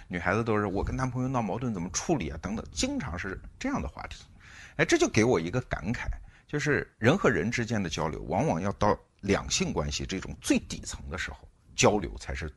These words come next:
最顺畅的。就像原来我在电视台做策划，我就喜欢用一个词儿，我说这节目的想法不性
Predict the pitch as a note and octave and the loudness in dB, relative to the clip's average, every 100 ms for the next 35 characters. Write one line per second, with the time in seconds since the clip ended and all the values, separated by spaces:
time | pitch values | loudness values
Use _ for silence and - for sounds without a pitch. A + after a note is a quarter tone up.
0 | - - - - - - - - - - | -12 -4 -4 -4 -10 -10 -12 -14 -16 -18
1 | - - A#2+ A#2 G#2+ G2 G#2+ E2+ D2+ D#2 | -20 0 4 6 6 6 4 2 -2 -4
2 | E2+ D2 D2+ D#2 D#2 - - C#2+ - - | -4 -4 -6 -6 -8 -8 -10 -10 -14 -10
3 | D2 C#2+ F2 - - - - E2 D#2+ D2+ | -6 -4 -4 -8 0 0 0 -2 -4 -4
4 | A#1 - - - - - - - - F3+ | -6 -12 -12 -18 -14 -8 -6 -6 -6 -6
5 | - D#2+ D3 A#2+ - E2+ A2+ - - - | -4 -2 -2 -2 -2 -4 -4 -8 -6 0
6 | - - | 2 2